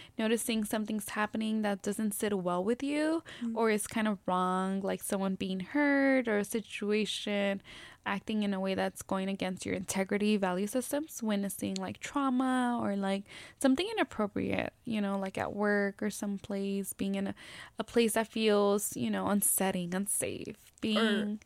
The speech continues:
Speaker 2: even, like,
Speaker 1: Mm-hmm.
Speaker 2: probably a place that would give you memories of, like, whatever hurt you.
Speaker 1: Oh, yeah. Those could be
Speaker 2: That's
Speaker 1: triggers.
Speaker 2: I definitely have ex-
Speaker 1: Memories or things like that.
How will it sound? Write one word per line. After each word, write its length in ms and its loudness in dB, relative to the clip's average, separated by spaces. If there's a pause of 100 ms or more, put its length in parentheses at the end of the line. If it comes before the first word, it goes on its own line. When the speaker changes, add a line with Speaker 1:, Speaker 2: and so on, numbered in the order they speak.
(140)
Speaker 2:
even, 320 4
like, 340 2 (220)
Speaker 1:
Mm-hmm. 300 -2
Speaker 2:
probably 260 8
a 60 2
place 200 2
that 140 4
would 140 2
give 160 0
you 100 2
memories 400 2
of, 140 -2
like, 160 -2 (720)
whatever 440 2
hurt 220 0
you. 140 -2
Speaker 1:
Oh, 200 2
yeah. 280 -4 (520)
Those 420 4
could 180 -2
be 100 0
Speaker 2:
That's 100 -6
Speaker 1:
triggers. 1000 -6
Speaker 2:
I 440 4
definitely 460 2
have 140 4
ex- 120 4
Speaker 1:
Memories 720 -2
or 80 -6
things 20 2
like 80 6
that. 160 6